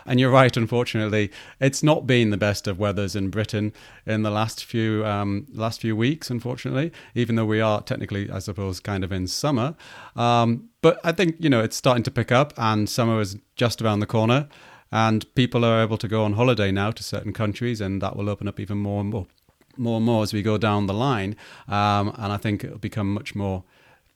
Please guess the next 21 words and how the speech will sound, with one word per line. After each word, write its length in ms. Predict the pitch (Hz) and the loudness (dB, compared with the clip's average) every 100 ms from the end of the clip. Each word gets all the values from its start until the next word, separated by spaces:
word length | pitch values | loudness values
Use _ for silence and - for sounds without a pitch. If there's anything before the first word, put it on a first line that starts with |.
| _ _ | _ _
desirable 760 | 135 127 117 113 98 92 95 - - | 2 4 4 4 2 0 -2 -8 -6
to 100 | 98 | -2
have 240 | 104 98 | 0 0
a 40 | |
little, 360 | 98 101 95 85 _ _ _ | -2 -2 -4 -8 _ _ _
you 100 | 104 | -4
know, 180 | 95 - | -4 -6
a 80 | - | -8
little 200 | 104 95 | -6 -6
swimwear 420 | - 107 101 95 | -4 0 0 0
option 480 | - - 92 90 98 | -2 -4 -4 -4 -6
in 220 | 104 95 | -4 -2
their 300 | 95 90 87 113 | -2 -2 -4 -6
luggage 520 | 101 101 90 90 120 | -4 -4 -4 -6 -8
as 200 | 92 85 | -8 -10
they, 280 | 90 87 85 | -8 -8 -8
as 200 | 90 85 | -12 -10
they 320 | 90 87 - _ _ _ _ | -8 -8 -10 _ _ _ _
jet 280 | - 101 90 | -8 -8 -6
off 260 | 98 - - | -8 -8 -12
to, 240 | 104 85 | -8 -8